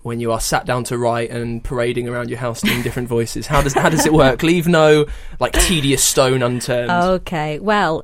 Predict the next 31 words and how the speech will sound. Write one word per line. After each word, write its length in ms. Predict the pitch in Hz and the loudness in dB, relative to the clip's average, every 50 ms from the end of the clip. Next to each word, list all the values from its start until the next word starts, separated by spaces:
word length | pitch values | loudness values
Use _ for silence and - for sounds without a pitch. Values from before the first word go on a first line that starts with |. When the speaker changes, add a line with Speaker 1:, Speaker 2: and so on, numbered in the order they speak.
| - - | -6 -4
Speaker 2:
um, 420 | 185 196 190 180 180 185 190 180 - - 170 | -2 0 2 2 0 0 -2 -4 -6 -8 -10
so 560 | - - - - 214 208 196 175 180 175 - | -8 -6 -4 -2 0 2 2 2 2 2 0
usually 760 | - 220 233 247 262 254 - 247 226 214 208 208 214 - - - - | -2 -2 -2 -2 -2 -2 -4 -2 -2 0 0 0 0 -2 -4 -10 -10
I'm 260 | 165 160 156 170 - - | -6 -6 -4 -6 -4 -2
up 240 | 180 185 175 - - - - | -2 -2 -2 -4 -12 -10 -8
at, 480 | 165 170 175 - - - - - - - - | -6 -6 -6 -8 -8 -10 -10 -10 -10 -8 -6
uh, 240 | 160 160 160 165 165 | -6 -4 -4 -6 -8
seven 360 | - - - 196 185 208 202 | -8 -4 -4 -2 0 0 -2
o'clock. 440 | 190 - 220 214 - - - - - - | -2 -2 -2 -4 -4 -4 -8 -16 -10 -8
I've 120 | 165 165 | -8 -6
got 160 | - 175 170 | -6 -8 -6
a 20 | 170 | -6
little 180 | 170 - 170 | -8 -8 -6
boy, 260 | - 156 165 165 156 - | -6 -4 -4 -4 -4 -6
Luke, 440 | - 185 190 196 220 247 - - - | -6 -6 -2 -2 -2 -2 -4 -10 -10
who 260 | - 165 160 160 147 - | -8 -8 -6 -6 -8 -8
is 180 | 170 165 156 - | -10 -12 -10 -10
eleven, 600 | 165 160 156 156 147 - - 117 180 202 202 - - - | -8 -6 -4 -6 -6 -4 -4 -4 -4 -4 -6 -6 -10 -10
and 320 | 160 156 151 151 156 156 - | -8 -8 -8 -8 -8 -10 -10
so 200 | - - 156 - | -8 -8 -6 -6
I'll 260 | - 151 147 151 156 | -6 -4 -6 -6 -6
be 140 | - 165 156 | -8 -8 -6
spending 640 | - - - 196 185 185 185 - 185 170 170 175 - - - - - - | -6 -6 -4 -2 -2 -2 -2 0 -2 -2 -2 -2 -8 -12 -20 -20 -20 -14
the 100 | - 185 | -12 -12
first 600 | - - - 262 262 262 277 269 - - - - - - - - - | -10 -4 0 0 2 2 0 -2 -4 -6 -8 -10 -12 -16 -20 -20 -8
half 300 | - 254 240 226 - - | -2 0 0 0 0 -2
an 80 | 175 160 | -4 -2
hour 120 | 131 135 | -2 -2
of 80 | 151 165 | -2 -2
my 160 | 165 151 151 | -2 -4 -4
day, 440 | 156 - 165 160 156 147 151 - | -4 -4 -4 -4 -2 -2 -4 -6